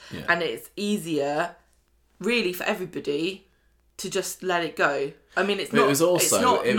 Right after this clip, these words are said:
Speaker 2: nice thing to say,
Speaker 1: it
Speaker 2: but
Speaker 1: was only years after Evelyn's husband had died, so
Speaker 2: Mm.
Speaker 1: she was probably still grieving there, and, and she, she did her best, and she thought, "Well, I, I can't try any harder.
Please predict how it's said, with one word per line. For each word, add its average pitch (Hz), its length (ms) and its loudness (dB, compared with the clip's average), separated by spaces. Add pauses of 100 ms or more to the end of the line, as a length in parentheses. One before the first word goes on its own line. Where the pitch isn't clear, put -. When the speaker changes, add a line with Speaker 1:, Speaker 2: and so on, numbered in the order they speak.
Speaker 2:
nice 214 160 2
thing 214 180 0
to 208 100 -10
say, 151 340 0
Speaker 1:
it 123 80 -4
Speaker 2:
but 117 100 0
Speaker 1:
was 135 140 2
only 135 240 0
years 117 460 2
after 101 440 0
Evelyn's 98 600 -2
husband 85 440 -4
had 80 140 -8
died, 71 400 -6
so - 120 -8
Speaker 2:
Mm. 185 380 0
Speaker 1:
she 123 140 0
was 101 180 0
probably 98 320 -2
still 92 280 -2
grieving 95 440 -4
there, 92 360 -2
and, 87 280 -8 (300)
and 98 240 -6
she, 101 340 -4
she 101 180 -4
did 113 300 -2
her 104 160 0
best, 92 460 -2
and 87 340 -12
she 98 140 -10
thought, 87 280 -4
"Well, 101 420 -2
I, 98 180 -2
I 98 160 -2
can't 101 340 -2
try 95 260 -2
any 90 160 -4
harder. 92 520 -2